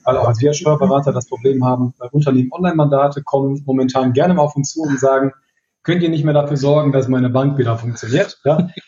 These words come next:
Äh, es gibt eine bankeinheitliche Umstellung, da kann der Fabian uns nachher was zu erzählen und wie er proaktiv die Sachen für sich gelöst hat. Ich kann auch sagen, wie es bei uns, äh, auf, auf Unternehmen Online-Seite, wie es ist, weil mich hat selber kalt erwischt, ich hab's auch lange weggedrückt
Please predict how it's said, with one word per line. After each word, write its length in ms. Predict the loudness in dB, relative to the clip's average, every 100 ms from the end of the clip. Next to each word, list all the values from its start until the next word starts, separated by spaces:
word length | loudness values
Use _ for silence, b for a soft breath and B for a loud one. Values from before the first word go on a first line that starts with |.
| B 0
Äh, 100 | 2
es 180 | 2 0
gibt 160 | 0
eine 100 | 0
bankeinheitliche 800 | 2 0 0 2 2 2 -2 -2
Umstellung, 500 | -2 -2 0 0 0
da 120 | 0
kann 140 | 0 0
der 100 | 0
Fabian 320 | 0 0 0
uns 180 | -2 0
nachher 180 | 2 2
was 200 | 0 -2
zu 80 |
erzählen 420 | -6 -2 2 4 2
und 100 | 2
wie 60 | 0
er 100 | 0
proaktiv 500 | 0 0 0 -2 -2
die 100 | 0
Sachen 240 | 0 0
für 120 | -2
sich 200 | -2 -2
gelöst 340 | 0 0 0 -4
hat. 200 | -6 -8
Ich 400 | _ _ _ 0
kann 140 | 2
auch 40 |
sagen, 300 | 2 2 2
wie 80 | 2
es 140 | 0 -2
bei 60 |
uns, 280 | -6 -6 -4
äh, 140 | -2 -2
auf, 140 | -4
auf 300 | -10 -12 -8
Unternehmen 400 | -4 0 2 2
Online-Seite, 640 | 0 -4 -2 0 0 0 -2
wie 40 |
es 120 | -4 -8
ist, 240 | -12 -8
weil 140 | -6
mich 160 | -4 -4
hat 140 | -2
selber 240 | 0 2 0
kalt 280 | 0 -2 0
erwischt, 320 | 0 0 0
ich 80 | -4
hab's 160 | -2
auch 140 | -2 0
lange 240 | 0 2
weggedrückt 480 | 0 -2 -2 -2